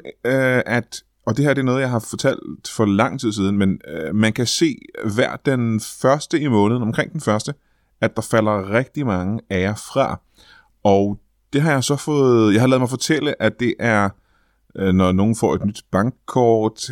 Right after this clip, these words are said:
eller der sker et eller andet teknisk med et kort, så glemmer man at signe sig op til at støtte Brian Mørk Show igen. Og det er, det er dem, der falder fra. Øh, den sidste måned er der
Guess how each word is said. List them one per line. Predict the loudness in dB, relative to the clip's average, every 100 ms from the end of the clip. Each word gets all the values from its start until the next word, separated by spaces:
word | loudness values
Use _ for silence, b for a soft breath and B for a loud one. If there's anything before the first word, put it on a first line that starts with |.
| -4
eller | 0 2 0 0 0 0 -2 -4 -8 -14 -12 -6
der | -6
sker | 0 0
et |
eller | 2 0 0
andet | -2 -2
teknisk | -2 -4 -2 -6 -2
med | -2
et | -2
kort, | 0 0 0 -6 b b b
så | -10 -8 0
glemmer | 2 2
man | 2 0 -4 -2
at | -2 0
signe | 0 0 -2
sig | -4
op | -4 -6 -4
til | -6
at |
støtte | -2 -4 -2
Brian | -2 -2
Mørk | -2 -4
Show | -2 0 0
igen. | -4 -2 -2 -4 b b b b
Og | -2 2
det | 2 2
er, | 0 0
det | 2 -2
er | 2
dem, | 0 0
der | -2
falder | -2 -4
fra. | -4 -12 -14 _ b b b b -4
Øh, | 2 2 2 0
den |
sidste | 0 0 2
måned | 4 4 0
er | -2 -6
der | -6